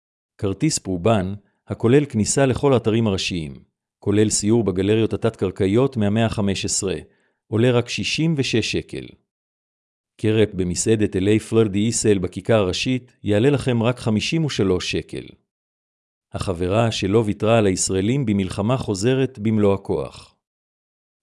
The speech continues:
לא חייבים לנסוע לאילת. סוף סוף הכל כלול על קו החוף במרכז הארץ. טריאסטה, איטליה, קל היופי בלי הצפיפות.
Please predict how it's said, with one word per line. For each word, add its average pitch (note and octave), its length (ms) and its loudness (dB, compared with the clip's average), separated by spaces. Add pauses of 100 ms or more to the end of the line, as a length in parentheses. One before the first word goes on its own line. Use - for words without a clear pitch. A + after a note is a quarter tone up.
לא C3+ 120 4
חייבים A2+ 480 2
לנסוע G2 380 2
לאילת. E2+ 600 -2 (400)
סוף B2+ 220 0
סוף - 240 0
הכל A#2+ 340 0
כלול B2 440 2
על G2+ 140 -2
קו C3 140 0
החוף C3 460 0
במרכז A2 520 0
הארץ. D#2+ 640 -6 (920)
טריאסטה, G#2 600 0 (420)
איטליה, G2 500 2 (480)
קל C#3 200 4
היופי A#2+ 360 4
בלי G2+ 220 2
הצפיפות. - 720 -6